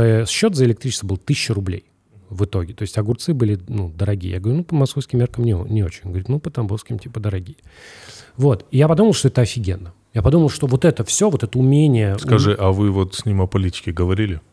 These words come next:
Speaker 1: Да, регулярно. Но это всегда вот после,
Speaker 2: В-,
Speaker 1: после
Speaker 2: в-,
Speaker 1: огорода.
Speaker 2: скажи, в чём он больше разбирается, в огороде или в политике?
Speaker 1: Ты знаешь, мне кажется, что в политике он очень хорошо разбирается.
Speaker 2: Мгм.
Speaker 1: И мне кажется, что эта история про огород, как ни странно, ему помогает. Потому что,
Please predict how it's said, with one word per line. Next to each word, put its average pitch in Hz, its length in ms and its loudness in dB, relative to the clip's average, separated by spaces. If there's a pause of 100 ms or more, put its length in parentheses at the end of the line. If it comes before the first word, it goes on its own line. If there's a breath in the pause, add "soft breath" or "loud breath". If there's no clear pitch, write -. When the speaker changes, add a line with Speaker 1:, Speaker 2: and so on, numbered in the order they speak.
(340)
Speaker 1:
Да, 190 460 2 (240)
регулярно. 101 600 2 (240)
Но 160 480 8
это 151 240 4
всегда 139 380 2
вот 120 200 0
после, 104 360 0
Speaker 2:
В-, 101 100 -8
Speaker 1:
после 120 220 2
Speaker 2:
в-, - 20 2
Speaker 1:
огорода. 95 160 0
Speaker 2:
скажи, 98 260 4
в - 80 -6
чём 120 260 2
он 95 160 2
больше 92 300 0
разбирается, 85 540 -2
в 85 100 0
огороде 101 460 2
или 85 100 -2
в 82 80 -6
политике? 87 560 -8 (240 loud breath)
Speaker 1:
Ты - 80 -2
знаешь, 175 240 4
мне 139 140 2
кажется, 151 420 2
что 127 720 4
в - 120 -20
политике 131 400 2
он 120 60 4
очень 110 160 0
хорошо 95 280 -2
разбирается. 87 580 -8
Speaker 2:
Мгм. 82 300 -4 (120)
Speaker 1:
И 123 280 4
мне 139 160 4
кажется, 151 380 0
что 135 520 2
эта 135 220 2
история 143 320 2
про 110 200 2
огород, 104 360 2
как - 160 -10
ни 98 80 -2
странно, 87 380 -4
ему 87 160 -6
помогает. 92 520 -6
Потому 120 220 0
что, 127 260 2